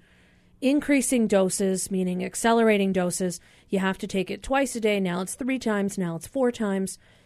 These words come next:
An inability to have relief with a stable dose and, and symptoms that don't seem to be pain-related that are being treated.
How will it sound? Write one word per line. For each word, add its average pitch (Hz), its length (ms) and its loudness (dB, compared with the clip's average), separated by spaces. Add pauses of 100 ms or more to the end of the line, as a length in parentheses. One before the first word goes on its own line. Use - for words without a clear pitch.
(280)
An 226 160 0
inability 247 640 4
to 208 120 -4
have 185 220 -2
relief 202 460 0
with 180 400 -2 (140)
a - 80 -4
stable 190 400 -2
dose 170 460 -6 (440)
and, 185 720 0
and 175 400 -4 (1200)
symptoms 269 540 0
that 202 400 0
don't 233 320 4
seem 226 240 0
to 220 100 -2
be 202 220 -2
pain-related 202 680 0
that 180 100 -2
are 170 60 -2
being 170 260 -4
treated. - 440 -6